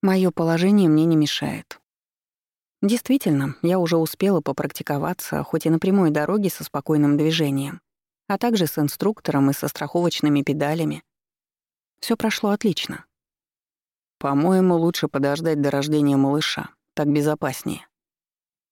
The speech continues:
Беременные без проблем ездят за рулем. Кроме того, мне не терпится избавиться от Менсы,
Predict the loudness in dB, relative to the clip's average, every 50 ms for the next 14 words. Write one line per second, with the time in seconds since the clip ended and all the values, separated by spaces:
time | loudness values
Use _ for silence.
0 | _ _ _ -2 0 2 2 4 4 4 4 4 4 4 4 4 2 2 0 -2
1 | -4 -4 -2 0 0 2 4 4 4 4 2 2 0 0 0 -2 0 0 0 0
2 | 0 -2 -2 -4 -6 -10 -12 -14 _ _ _ _ _ _ _ _ _ _ _ -4
3 | 0 2 2 4 2 2 2 0 -2 0 2 2 4 4 4 4 4 2 2 0
4 | -2 -2 -2 -2 -4 -2 0 0 0 0 0 0 0 0 0 -2 -2 -2 -4 -2
5 | 0 2 2 4 2 2 0 -4 -8 -12 -12